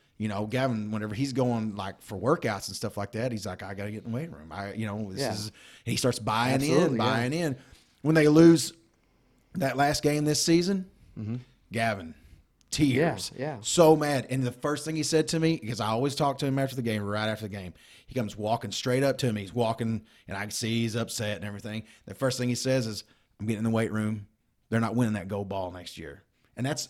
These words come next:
Speaker 1: all
Speaker 2: That's
Speaker 1: he said. That's all he could say. He was
Speaker 2: Yeah, well,
Speaker 1: shaky
Speaker 2: yeah,
Speaker 1: voice,
Speaker 2: yeah,
Speaker 1: you know, and
Speaker 2: yeah.
Speaker 1: all that. You know,
Speaker 2: Yeah.
Speaker 1: he, he got it, you know, and, and I, I attribute a lot of that to, uh, the culture.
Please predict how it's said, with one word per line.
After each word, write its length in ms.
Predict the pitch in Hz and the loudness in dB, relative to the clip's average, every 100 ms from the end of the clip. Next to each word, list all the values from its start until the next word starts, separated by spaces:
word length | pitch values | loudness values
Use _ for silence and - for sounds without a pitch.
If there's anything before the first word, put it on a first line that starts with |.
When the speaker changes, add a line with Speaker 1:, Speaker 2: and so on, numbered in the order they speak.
| - | -2
Speaker 1:
all 160 | 110 143 | 2 2
Speaker 2:
That's 160 | - | 0
Speaker 1:
he 60 | 170 | -2
said. 240 | 202 98 127 | -4 -6 0
That's 120 | 220 | 4
all 80 | 185 | 4
he 60 | |
could 280 | - 170 123 | 6 4 4
say. 260 | 139 95 87 | 0 0 2
He 140 | 139 | 2
was 100 | 147 | 4
Speaker 2:
Yeah, 220 | 110 101 95 | 2 0 2
well, 140 | 196 | 6
Speaker 1:
shaky 260 | 131 143 160 | 10 10 10
Speaker 2:
yeah, 200 | 165 - | 10 8
Speaker 1:
voice, 160 | - 151 | 8 6
Speaker 2:
yeah, 40 | 117 | 6
Speaker 1:
you 60 | 123 | 2
know, 140 | 120 | 4
and 100 | 113 | 4
Speaker 2:
yeah. 40 | |
Speaker 1:
all 120 | 117 117 | 4 2
that. 200 | 113 117 | 0 0
You 80 | |
know, 120 | 117 120 | 0 2
Speaker 2:
Yeah. 200 | 185 196 | 2 0
Speaker 1:
he, 60 | |
he 140 | 156 165 | -2 0
got 240 | 196 196 | 2 2
it, 120 | 170 | 2
you 100 | 139 | 0
know, 200 | 135 123 123 - - _ | 0 0 -4 -14 -20 _
and, 180 | 127 139 | -4 -2
and 460 | 143 139 131 123 - _ _ - | 0 2 0 -2 -10 _ _ -10
I, 80 | 107 | -2
I 80 | 131 | 2
attribute 420 | 131 - 151 139 131 | 2 6 6 6 6
a 40 | |
lot 220 | 120 123 | 6 4
of 60 | 117 | 4
that 260 | 117 113 - | 0 -2 0
to, 500 | 123 120 120 120 - | 2 4 2 0 -2
uh, 300 | 113 113 117 | -4 -2 -2
the 120 | 131 | -4
culture. 540 | 131 180 196 - 101 | -2 0 0 -2 -8